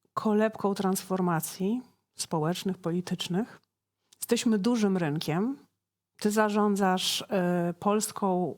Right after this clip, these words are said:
e, Ukrainą i, e, Bałtykami, ale wiem też, że zostałeś zaproszony do zarządu grupy w, e,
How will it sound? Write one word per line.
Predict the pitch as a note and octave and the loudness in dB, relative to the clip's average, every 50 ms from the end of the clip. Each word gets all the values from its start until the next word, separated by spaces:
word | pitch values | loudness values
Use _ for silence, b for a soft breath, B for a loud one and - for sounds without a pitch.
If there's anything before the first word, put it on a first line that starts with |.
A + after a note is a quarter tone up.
| - - | -10 -8
e, | - F3 F#3 - | -6 -4 -4 -4
Ukrainą | F#3+ - - F#3 F#3 F3+ F#3 F3+ F3+ F3 E3+ E3+ E3 - | -4 -4 -2 0 2 2 2 2 2 2 0 0 -2 -2
i, | - F3+ E3+ E3+ E3+ E3 - - F3+ - - | -2 -4 -2 -2 -2 -4 -4 -6 -8 -10 -8
e, | - F3 F#3 F#3 F3 | -6 -4 -4 -2 -2
Bałtykami, | F3 F3 F3 - F#3 F3+ - E3+ D#3+ D3+ D3+ D3+ F#3+ A#3 C#4 B B B B B B B B B | -2 -2 -2 -2 -4 -4 -2 -2 -2 -2 -2 -2 -2 -2 -2 B B B B B B B B B
ale | - - F3+ F#3+ G#3 A3 | 0 2 2 4 4 2
wiem | G3+ G#3 G#3+ G#3 G#3 G3+ G3+ | 2 4 4 4 2 2 0
też, | G3+ G#3 F#3+ F#3 | 0 0 0 0
że | G3 F#3+ F#3+ F#3+ | 0 0 0 0
zostałeś | F#3+ F#3 F3+ - - F#3+ F3+ F3+ F3+ F#3 | 0 0 -2 -2 0 0 0 2 0 0
zaproszony | F#3 F3+ F3+ - F#3 F3 - F#3 F#3 F3+ F3 | 0 -2 -4 -4 -6 -4 -2 0 0 0 0
do | E3+ F3 F3+ | -2 -2 -2
zarządu | F3 E3+ F3 F3 E3+ F3 F3 F3+ F3 | -2 0 0 0 0 0 0 0 -2
grupy | E3+ F3+ F3 E3+ E3 - D#3+ D#3 E3 B B B B B B B | -2 -2 -2 -2 -2 -2 -2 -2 -4 B B B B B B B
w, | - F3 E3 E3 D#3+ F3 | -8 -6 -6 -4 -2 0
e, | E3+ F3 F3 F3 F3 E3+ | 0 0 0 0 0 -2